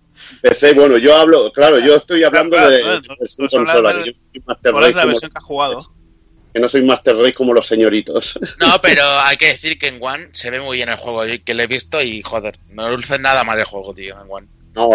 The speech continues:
Speaker 1: y
Speaker 3: Joder.
Speaker 1: funciona muy bien, es, es muy, muy, muy suave. Luego, luego explicaremos en el apartado técnico que alguna cosilla sobre,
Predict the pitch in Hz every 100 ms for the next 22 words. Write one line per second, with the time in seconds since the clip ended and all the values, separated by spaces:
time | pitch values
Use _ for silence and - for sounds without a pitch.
0 | 101 107 110 117 120 117 104 104 110 101
1 | 104 110 110 - 127 120 139 147 131 131
2 | 123 127 - 110 104 98 110 120 127 117
3 | 113 127 131 - 131 120 120 127 117 117
4 | 117 110 - 113 113 120 135 135 113 101
5 | 95 104 110 110 101 - 104 98 - 98
6 | 92 85 78